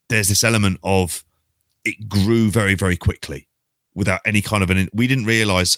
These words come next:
I don't think as fans, how much of an infrastructure wasn't there that, that wasn't present in A E W. And I think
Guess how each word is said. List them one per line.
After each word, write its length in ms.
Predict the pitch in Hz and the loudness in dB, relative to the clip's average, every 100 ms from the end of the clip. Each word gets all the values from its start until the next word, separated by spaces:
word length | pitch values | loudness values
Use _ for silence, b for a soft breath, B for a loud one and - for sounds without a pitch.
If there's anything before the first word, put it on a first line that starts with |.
| - | -4
I 40 | 87 | -6
don't 160 | 90 | -4
think 140 | 90 73 | -6 -6
as 80 | |
fans, 400 | - 110 104 98 | -2 0 0 -2
how 140 | - 104 | -2 -4
much 160 | 85 87 | -4 -6
of 60 | |
an 80 | 90 | -2
infrastructure 560 | 90 87 - 87 - 80 | -2 -2 -6 -6 -6 -8
wasn't 440 | 76 90 87 73 | -4 -2 -2 -4
there 340 | 95 98 98 - _ _ - | -2 0 -2 -6 _ _ -6
that, 220 | 87 - - | -4 -4 -10
that 200 | 82 85 | -12 -4
wasn't 360 | 92 90 90 - | -2 0 -2 -6
present 500 | - 101 101 107 101 B B B B _ | -4 0 2 0 -2 B B B B _
in 340 | 101 98 95 85 98 | 0 0 -2 -4 -2
A 100 | 98 | 0
E 180 | 98 92 | 2 2
W. 440 | 98 98 101 107 B B B - | 0 2 0 0 B B B -8
And 100 | 104 | -6
I 60 | 98 | -6
think 500 | - 107 - - | -4 -4 -4 -16